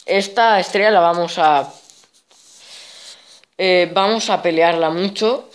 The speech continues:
y vamos a intentar que no nos meta casi nada. Así que lo dicho, vamos a ver. Debería llegar. Sí,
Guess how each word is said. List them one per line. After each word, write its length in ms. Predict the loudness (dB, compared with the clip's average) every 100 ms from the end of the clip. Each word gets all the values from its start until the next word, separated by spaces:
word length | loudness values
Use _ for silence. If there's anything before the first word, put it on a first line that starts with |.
| _
y 100 | -4
vamos 240 | -2 -2 -4
a 40 |
intentar 400 | -6 -4 -2 -2
que 120 | 0
no 120 | 0 0
nos 120 | -2
meta 240 | -4 -4
casi 220 | -6 -6
nada. 320 | -2 0 -2 -6 -14 -14 -14 -20 -14
Así 260 | -10 -6
que 100 | 0
lo 120 | 0
dicho, 320 | 0 -4 -6 -4
vamos 280 | -4 -4
a 60 | -4
ver. 360 | -2 -4 -6 -18 _ _ _ _ _ _ _ _ _
Debería 320 | 0 2 2
llegar. 460 | 2 2 2 0 -6
Sí, 340 | -10 -6 -6